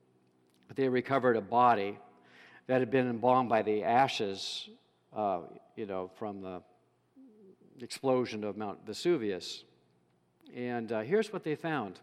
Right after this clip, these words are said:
Because the ash was so hot, it almost perfectly preserved the body. And what they found was the body of a woman whose, whose feet were headed towards the city gates,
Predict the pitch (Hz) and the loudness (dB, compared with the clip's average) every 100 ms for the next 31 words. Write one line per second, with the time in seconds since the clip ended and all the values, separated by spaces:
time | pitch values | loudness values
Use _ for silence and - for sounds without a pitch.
0 | - 143 185 160 139 127 170 196 - 113 | -8 -2 0 2 0 2 4 2 -2 -10
1 | - - - 202 214 214 - - - - | -10 -10 -4 0 2 0 -6 -20 -14 0
2 | 220 160 101 - - - _ _ - - | 4 6 4 -2 -8 -20 _ _ -20 -20
3 | - - - - 156 170 185 165 - - | -20 -20 -8 4 8 8 8 6 2 4
4 | 220 220 214 196 180 156 135 120 180 180 | 6 6 2 2 0 0 -2 2 6 6
5 | 170 151 139 131 165 170 127 95 - - | 6 0 -8 2 4 4 2 -4 -10 -20
6 | _ _ _ _ _ - - - - - | _ _ _ _ _ -20 -20 -20 -20 -18
7 | - 160 180 214 180 - 247 247 233 180 | -2 6 6 8 6 8 6 8 8 6
8 | 156 135 170 214 240 180 160 175 208 160 | 6 8 8 8 8 6 6 8 6 6
9 | 147 147 - - - _ - 165 165 - | 2 -2 -12 -20 -20 _ 6 6 6 -2
10 | - - - - 151 156 - - 285 233 | -12 -20 -20 -6 0 0 0 2 6 6
11 | 202 147 147 139 226 220 170 180 185 - | 6 2 0 6 8 8 6 4 4 4
12 | 156 - 180 151 123 156 135 143 - - | -4 4 4 4 4 6 6 4 -2 -10